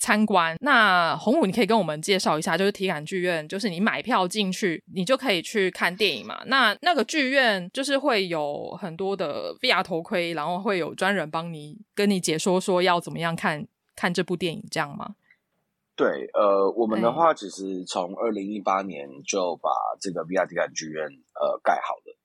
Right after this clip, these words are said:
Speaker 2: 然后这个V R
Speaker 1: 嘿。
Speaker 2: 体感剧院分为两个部分，一个部分是三六零影厅，也就是，呃，放V R三六零的地方。那这个地方会有三十个旋转椅，就是有点像蛋，
Speaker 1: 哦。
Speaker 2: 如果大家有 Google 一下的话，可以看到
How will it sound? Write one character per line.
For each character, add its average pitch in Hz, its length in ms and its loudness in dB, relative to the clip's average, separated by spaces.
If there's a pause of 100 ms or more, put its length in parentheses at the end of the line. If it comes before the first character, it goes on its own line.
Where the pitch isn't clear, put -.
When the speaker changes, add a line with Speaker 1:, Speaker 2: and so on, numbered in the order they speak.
(240)
Speaker 2:
然 92 180 4
后 113 300 2
这 131 100 -2
个 117 80 0
V 113 120 2
R - 20 6
Speaker 1:
嘿。 110 60 4
Speaker 2:
体 104 100 0
感 85 160 -2
剧 98 140 -4
院 98 160 0
分 92 240 -4
为 80 140 -4
两 82 200 -4
个 - 100 -14
部 107 240 0
分， 87 260 0 (260)
一 117 120 2
个 113 80 2
部 139 160 4
分 123 180 2
是 113 120 -4 (280)
三 95 220 0
六 101 140 0
零 80 240 -6
影 78 200 -10
厅， 73 300 -8 (280)
也 90 100 -2
就 107 140 0
是， 110 140 0 (360)
呃， 73 260 2
放 98 200 0
V 104 140 -4
R 107 120 6
三 92 220 -4
六 95 100 -2
零 78 160 -10
的 - 160 -16
地 64 180 -14
方。 - 160 -4 (360)
那 120 180 2
这 147 100 0
个 135 80 4
地 123 160 -2
方 110 240 0
会 107 200 -2
有 73 160 -6
三 131 280 0
十 90 240 -6
个 78 260 -8
旋 85 280 -4
转 80 320 -4
椅， 76 240 -10
就 95 120 -2
是 92 180 -2
有 82 120 0
点 80 140 -4
像 87 340 -4
蛋， 90 200 2
Speaker 1:
哦。 180 180 -10
Speaker 2:
如 113 80 2
果 113 100 4
大 110 280 4
家 101 80 -10 (260)
有 87 140 -8
Google 107 360 0
一 82 60 -8
下 90 160 0
的 78 80 -6
话， 90 160 2
可 95 160 -6
以 85 40 -8
看 98 200 -4
到 82 180 -2